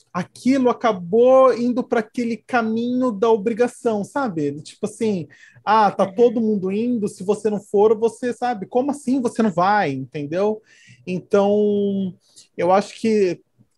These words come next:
Speaker 1: até mesmo nesse sentido me trouxe esse, talvez esse receio de uma tradição, de sempre. Mas com comida, eu deixo bem claro, com comida, se eu sei, vai, a Débora me apresentou um café aqui em Santos,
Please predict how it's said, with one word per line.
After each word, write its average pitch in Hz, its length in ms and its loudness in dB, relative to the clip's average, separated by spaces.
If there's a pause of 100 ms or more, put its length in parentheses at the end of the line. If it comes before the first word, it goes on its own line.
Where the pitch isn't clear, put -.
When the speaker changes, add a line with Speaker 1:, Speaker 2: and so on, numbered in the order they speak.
(120)
Speaker 1:
até 175 280 -2
mesmo 202 440 -2 (100)
nesse 180 420 -8
sentido 196 560 -4
me 196 180 -2 (120)
trouxe 196 340 -2
esse, 185 720 -2 (1120)
talvez 160 360 -4
esse 165 200 -10
receio 160 540 -4 (300)
de 131 120 -6
uma 156 300 -2
tradição, 139 880 -2
de 120 160 -14
sempre. 135 760 -6 (800)
Mas 180 240 2
com 247 220 4
comida, 202 680 0
eu 180 120 -2
deixo 175 240 -6
bem 185 120 -4
claro, 143 360 -2
com 165 120 -8
comida, 170 680 -2
se - 160 -6
eu 196 60 0
sei, 180 280 -2
vai, 165 280 4
a 160 80 2
Débora 185 400 2
me 208 100 -2
apresentou 196 800 -2
um 202 40 -6
café 190 440 -6
aqui 170 280 -10
em 170 80 -8
Santos, 190 800 -4